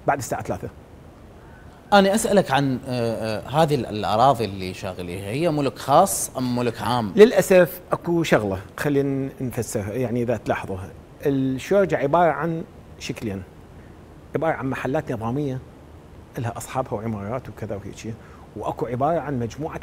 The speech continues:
Speaker 1: عشوائيات، شنابر على محلات بنوها بشكل عشوائي.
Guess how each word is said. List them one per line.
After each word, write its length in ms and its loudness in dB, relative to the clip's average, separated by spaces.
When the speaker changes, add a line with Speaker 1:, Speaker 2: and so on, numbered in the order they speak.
Speaker 1:
عشوائيات، 600 -6
شنابر 420 0
على 640 -4
محلات 640 -4
بنوها 280 0
بشكل 320 -4
عشوائي. 480 -2